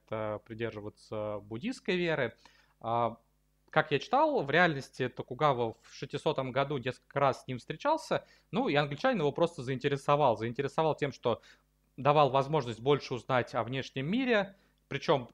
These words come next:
из других рук, не только от португальцев, а,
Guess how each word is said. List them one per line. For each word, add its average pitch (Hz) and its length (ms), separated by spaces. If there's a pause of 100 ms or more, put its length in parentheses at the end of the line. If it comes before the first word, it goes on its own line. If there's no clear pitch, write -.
из 135 140
других 151 400
рук, 139 200
не 120 80
только 120 300
от - 120
португальцев, 120 680 (420)
а, 127 500